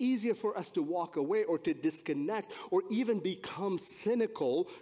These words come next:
towards all the need around us. One author asked, and he, he was asking, what if in the story of the Samaritan, the Good Samaritan that Jesus talks about,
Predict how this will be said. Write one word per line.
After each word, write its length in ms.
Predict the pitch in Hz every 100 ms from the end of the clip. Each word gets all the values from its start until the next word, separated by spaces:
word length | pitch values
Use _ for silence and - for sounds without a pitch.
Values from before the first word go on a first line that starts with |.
| -
towards 460 | 180 165 175 170
all 320 | - 180 180 180
the 100 | 156
need 600 | 160 196 185 151 135 135
around 460 | 147 139 165 208 165
us. 480 | 107 - - - - _ _ _ _ _ _ _ _ _ _ _
One 200 | 143 196
author 380 | 185 190 190 170
asked, 500 | 170 180 170 160 -
and 240 | 170 170
he, 140 | 147 165 -
he 180 | 151 151
was 180 | 180 147
asking, 400 | 165 185 196 190 151 - -
what 240 | 147 180
if 220 | 190 185 -
in 180 | 180
the 80 | 175
story 480 | 160 - 185 180 175
of 160 | 165 165
the 80 |
Samaritan, 920 | 156 - 151 156 196 156 - 120 139 247 - _ _ _ _ _ _ _
the 60 | 147
Good 200 | 139 -
Samaritan 500 | 175 156 175 165 151
that 140 | 147 143
Jesus 340 | 170 156 151
talks 360 | - 156 - 151
about, 400 | 127 127 202